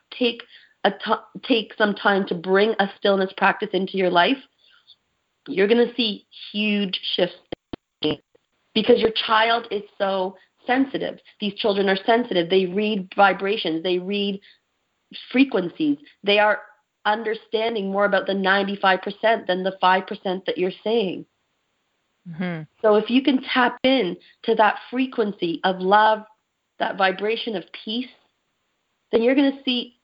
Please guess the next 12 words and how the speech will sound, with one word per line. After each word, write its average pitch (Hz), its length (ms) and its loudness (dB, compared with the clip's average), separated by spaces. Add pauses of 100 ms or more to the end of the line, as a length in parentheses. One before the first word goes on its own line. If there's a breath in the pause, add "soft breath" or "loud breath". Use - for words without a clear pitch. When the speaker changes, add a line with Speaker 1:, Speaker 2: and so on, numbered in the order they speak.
(100)
Speaker 1:
your 226 160 2
whole 196 600 0
life 170 280 4 (140)
change - 440 -4 (560)
Speaker 2:
Mm-hmm. 170 340 -6 (180)
Speaker 1:
and 226 260 4
the 220 80 2
relationship 208 640 0
with 190 140 -8
your 180 100 -4
child 175 460 0
change, - 440 -8